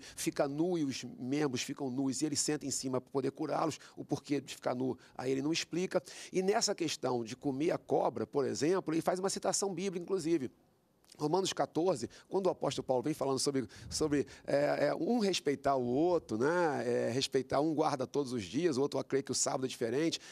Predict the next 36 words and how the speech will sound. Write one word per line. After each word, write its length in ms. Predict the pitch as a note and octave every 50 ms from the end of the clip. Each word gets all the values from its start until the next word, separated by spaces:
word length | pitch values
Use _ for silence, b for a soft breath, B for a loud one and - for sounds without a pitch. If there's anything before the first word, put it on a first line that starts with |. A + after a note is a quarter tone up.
| B B B
E 20 | B
ele 100 | G#3+ A#3
vem 80 | C4
falando 180 | - A#3 A#3 A3
uma 40 | -
questão 180 | F#3 - G#3+
de 80 | G#3 G#3
respeito, 680 | G3 A3 G#3 - - - - F#3+ F#3+ D#3+ - - G2+ -
né? 120 | A#2+ C3 D#3
Por 80 | D#3 -
causa 100 | - C#3+
do 20 | -
que 80 | -
tava 220 | - - D#3+ D3 C3+
vindo 300 | A#2 - A2+ C#3+ D3+ D3
a 20 |
questão 260 | - C3+ B2+ - C#3+
do 80 | C3+ B2+
judaísmo 400 | A#2 C3 C3 B2 A#2+ B2+ A#2+ B2
ali, 220 | A#2+ C#3 F#3 E3+ B B B B
que 100 | - C3
não 80 | C3+
dá 140 | A#2 C3 B2+
pra, 160 | - C3+ - - _ -
é, 160 | - A#2+ A#2 -
desenvolver 400 | - A#2 B2 C3+ B2+ A#2+ A#2 B2
aqui 100 | - A#2+
agora. 340 | A#2 G#2+ G2+ F3 D#3+ C3+ - B B B B B
E 120 | F#3+ G#3
há 100 | G#3+ A3
no 100 | A3+ B3
versículo 480 | G#3 G3+ - - - D3 - C#3 B2+ B2
dois, 260 | A2+ D3+ E3+ F#3 -
quando 140 | - F3+ F#3
diz 80 | G3
assim, 260 | G3+ - - A#2 A#2